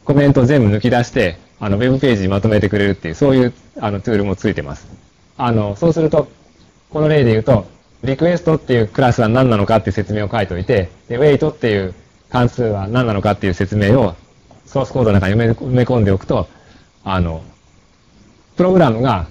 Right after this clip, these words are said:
全部関係する話だっていうのが分かるので、全部抜き出して、あの、きれいに分類して、あの、ドキュメントを作-、自動的にドキュメントを作り出すなんてこともできるようになります。まあ、こういうところが、まあ、オブジェクトしかいろいろ細かい話あるんですけど、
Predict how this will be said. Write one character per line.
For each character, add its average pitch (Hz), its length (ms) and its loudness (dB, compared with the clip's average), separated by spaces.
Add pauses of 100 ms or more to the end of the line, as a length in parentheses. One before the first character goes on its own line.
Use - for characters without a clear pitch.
(120)
全 151 220 2
部 113 60 0
関 139 220 -2
係 139 140 2
す 131 100 0
る 127 200 2
話 123 300 2
だ 101 100 4
っ - 60 -6
て 90 80 -4
い - 20 -8
う 85 40 -6
の 87 60 -2
が 98 60 0
分 104 60 -2
か 180 100 2
る 95 80 0
の 95 80 -2
で、 117 140 2
全 131 240 2
部 101 60 2
抜 95 120 2
き 113 100 -2
出 110 140 2
し - 60 -12
て、 113 260 0 (480)
あ 101 120 0
の、 90 160 2
き 131 120 0
れ 107 100 4
い 104 40 2
に 110 60 4
分 95 220 4
類 90 140 2
し - 80 -12
て、 131 260 2 (680)
あ 82 140 -8
の、 76 220 -10 (540)
ド 120 120 2
キ 107 80 0
ュ - 20 2
メ 104 100 2
ン 95 40 -2
ト 104 80 2
を 95 60 0
作-、 117 220 -6
自 107 140 -2
動 120 140 0
的 110 120 0
に 110 80 2
ド 104 120 2
キ 110 80 -2
ュ - 20 0
メ 104 120 2
ン 95 60 -2
ト 95 100 -2
を 90 140 0 (100)
作 - 160 -6
り 101 60 2
出 95 120 2
す - 80 -6
な 85 80 -4
ん 87 60 -4
て 107 60 -2
こ 147 100 0
と 185 80 0
も 107 160 0
で 107 120 0
き 107 80 0
る 98 60 0
よ 87 60 0
う - 20 -2
に 78 60 -6
な 73 80 -8
り 73 80 -12
ま 73 100 -12
す。 - 120 -20 (800)
ま 180 80 0
あ、 - 40 -2
こ 226 140 0
う - 20 2
い 247 40 2
う - 20 0
と 233 100 0
こ 240 80 0
ろ 226 80 2
が、 156 340 0 (840)
ま 202 100 4
あ、 165 60 6
オ - 20 4
ブ 180 60 2
ジ 208 80 2
ェ - 20 0
ク - 40 -8
ト 208 60 -8
し - 40 -10
か 170 80 4
い 151 40 4
ろ 165 140 4
い 165 40 6
ろ 151 60 2
細 170 200 2
か 208 60 4
い - 20 2
話 139 180 0
あ 135 100 4
る 170 100 2
ん 131 40 2
で 120 80 -4
す - 80 -14
け 147 80 -4
ど、 123 260 2